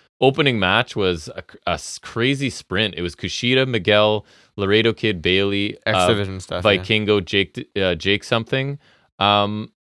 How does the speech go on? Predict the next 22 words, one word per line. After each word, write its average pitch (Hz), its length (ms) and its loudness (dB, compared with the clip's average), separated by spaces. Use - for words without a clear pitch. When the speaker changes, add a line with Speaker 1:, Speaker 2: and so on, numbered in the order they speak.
Speaker 1:
really 127 420 0
fun, 123 460 2
really 113 280 0
short. 104 440 -2
Jake 107 300 -2
something 101 420 -2
pinned 95 300 -4
Laredo 90 360 0
Kid 87 300 -4
with 80 220 -8
the 80 80 -10
Void. 85 440 -2
Fun 107 260 -2
match, 87 280 -2
but, 78 120 -10
like, 76 180 -8
super 95 420 -6
quick. - 360 -10
Then 135 200 4
we 143 120 0
get 117 320 2
a, 101 160 0